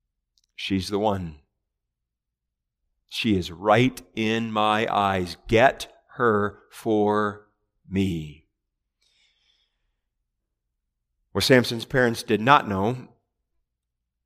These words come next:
was that Samson had a purpose in this.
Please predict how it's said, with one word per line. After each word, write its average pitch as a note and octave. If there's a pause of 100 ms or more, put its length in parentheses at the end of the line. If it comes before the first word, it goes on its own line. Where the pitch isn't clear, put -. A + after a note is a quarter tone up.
(640)
was G#2
that A#2
Samson B2+ (1000)
had B2+
a A#2
purpose -
in G#2
this. F#2+